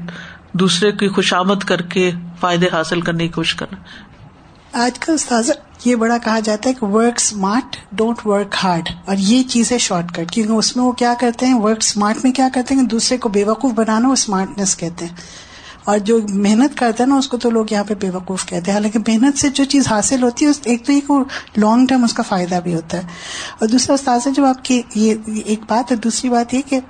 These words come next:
Speaker 2: جب آپ بات کر رہی تھی نا غزوہ احزاب کی، تو ہوا سے، تو میں مجھے خیال رہا تھا کہ یہ اللہ کے لشکروں میں سے ہے نا،
Speaker 1: ہم۔
Speaker 2: ہوا پانی
Speaker 1: بالکل۔
Speaker 2: اللہ کے لشکروں میں سے ہے۔
Speaker 1: یعنی مسلمانوں کے لشکر تو مقابلہ نہیں کر سکے، لیکن اللہ کے لشکروں نے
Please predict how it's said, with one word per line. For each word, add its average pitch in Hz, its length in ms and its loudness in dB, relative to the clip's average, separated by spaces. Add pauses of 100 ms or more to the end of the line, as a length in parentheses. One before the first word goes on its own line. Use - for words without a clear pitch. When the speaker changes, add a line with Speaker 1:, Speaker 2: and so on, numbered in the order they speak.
(460)
Speaker 2:
جب 220 140 2
آپ 226 180 0
بات 208 320 -2
کر 214 80 0
رہی 220 120 0
تھی 269 140 -4
نا 370 80 2
غزوہ 240 400 2
احزاب 202 500 0
کی، 208 100 -6 (440)
تو 220 220 2
ہوا 214 260 2
سے، 214 160 -2
تو 240 120 -4
میں 254 140 6
مجھے 254 240 4
خیال 220 240 0
رہا 233 80 2
تھا 294 140 -2
کہ 302 120 0
یہ 240 340 2
اللہ 220 240 2 (100)
کے 247 180 0 (120)
لشکروں 269 420 2
میں 277 100 6
سے 190 240 0
ہے 185 80 0
نا، 233 100 2
Speaker 1:
ہم۔ 233 280 4
Speaker 2:
ہوا 208 180 4
پانی 208 300 -2
Speaker 1:
بالکل۔ 247 140 2
Speaker 2:
اللہ 220 160 2 (120)
کے 247 60 0
لشکروں 214 460 -2
میں 196 100 -12 (120)
سے - 60 -20
ہے۔ 202 240 -20 (280)
Speaker 1:
یعنی 196 340 4
مسلمانوں 190 640 2
کے 226 120 2
لشکر 196 360 2
تو 208 160 -2
مقابلہ 185 440 0
نہیں 202 180 2
کر 190 140 -2
سکے، 175 340 -2
لیکن 180 280 -2 (300)
اللہ 175 200 2 (120)
کے 202 100 2
لشکروں 190 480 0
نے 196 160 4